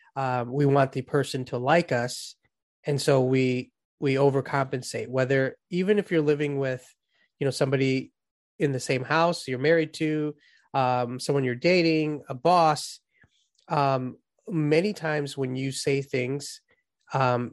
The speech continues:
and then later on, you're like, "Man, I shouldn't have said that." Follow your gut on that, because I've said a lot of things, um, where I'm like, "Well, I don't like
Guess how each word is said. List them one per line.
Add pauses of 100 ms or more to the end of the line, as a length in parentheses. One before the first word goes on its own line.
and
then
later
on,
you're
like,
"Man,
I
shouldn't
have
said
that." (1120)
Follow
your
gut
on
that,
because (140)
I've
said
a
lot
of
things, (400)
um, (320)
where
I'm
like,
"Well,
I
don't
like